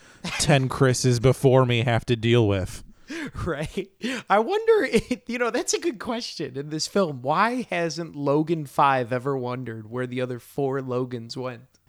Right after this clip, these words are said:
Speaker 1: Yeah, part of the thing they talked about in this movie was the idea of reincarnation, and it's implied if you, if you have that belief set that,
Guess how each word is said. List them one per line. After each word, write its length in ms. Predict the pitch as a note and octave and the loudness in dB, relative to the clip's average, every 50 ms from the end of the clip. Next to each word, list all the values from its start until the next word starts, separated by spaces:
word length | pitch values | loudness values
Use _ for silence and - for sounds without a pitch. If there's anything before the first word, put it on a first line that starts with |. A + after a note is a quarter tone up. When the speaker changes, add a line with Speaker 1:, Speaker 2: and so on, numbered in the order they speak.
| _ - | _ 2
Speaker 1:
Yeah, 200 | D#3 E3 - - | 4 6 6 6
part 240 | - F#3+ G3+ A#3 C#4 | 6 6 4 4 4
of 100 | E4 F#4 | 6 6
the 100 | G#4 A3 | 6 4
thing 260 | - - C4 B3+ A#3+ | 4 0 -2 0 2
they 140 | G#3+ G#3+ G#3 | 2 2 4
talked 320 | - A3 B3+ D4 - - | 4 2 2 2 4 6
about 180 | A3 G3+ F#3 E3 | 6 6 6 6
in 40 | |
this 180 | D#3+ D#3+ D3+ - | 6 4 4 4
movie 160 | E3+ E3+ E3 | 4 4 4
was 160 | D#3+ D#3+ D3+ | 4 4 4
the 120 | C#3 D3+ D#3+ | 4 4 4
idea 340 | D#3 D3+ C#3+ D#3 F3+ F#3 D#3 | 4 2 2 0 0 4 4
of 220 | E3 D3+ C3+ B2 - | 4 4 2 0 -2
reincarnation, 1200 | C3+ B2+ B2+ C3+ E3 F#3+ F#3+ F#3 F3+ D#3+ F#3 F3 E3+ E3 F3 G#3+ F#4+ - - - - G2 F#2 F#2+ - | 0 2 4 4 4 4 4 2 2 4 4 4 4 2 0 -2 -2 -4 -2 -2 -2 -2 -4 -6 -4
and 520 | - C#3 C#3+ D3+ D3+ D3 C#3+ C#3 C#3 C#3+ C3+ - _ - - - _ _ _ _ _ _ _ - | 0 2 2 4 4 4 4 4 2 0 0 -2 _ -20 -20 -20 _ _ _ _ _ _ _ 0
it's 220 | D3+ D3 - - | 0 2 4 4
implied 760 | E3+ D#3 D3 - E3 E3 E3+ F3 E3+ E3 D#3+ D#3 D#3 D3 - - _ _ _ _ _ _ _ _ | 4 4 6 6 6 6 6 4 2 2 2 2 0 0 -2 -4 _ _ _ _ _ _ _ _
if 220 | D3 D3 C#3 - | -6 -6 -2 2
you, 280 | D#3 C#3 C3+ C3+ C3+ B2+ - | 4 4 6 6 4 4 2
if 100 | C#3 B2+ | 0 2
you 120 | B2+ C3+ B2+ | 4 4 4
have 240 | D3 D3 D3+ C#3 | 6 4 4 4
that 180 | C3 C#3 A#2 G#2+ | 2 0 2 4
belief 400 | - C3+ B2 A2+ A#2+ B2+ C3 - | 4 6 6 6 4 2 2 0
set 340 | - - B2+ A2+ G#2 G2 - | 0 2 2 2 2 2 0
that, 340 | - A2+ G#2+ G#2 G#2 G2+ - | 2 2 2 2 2 0 -2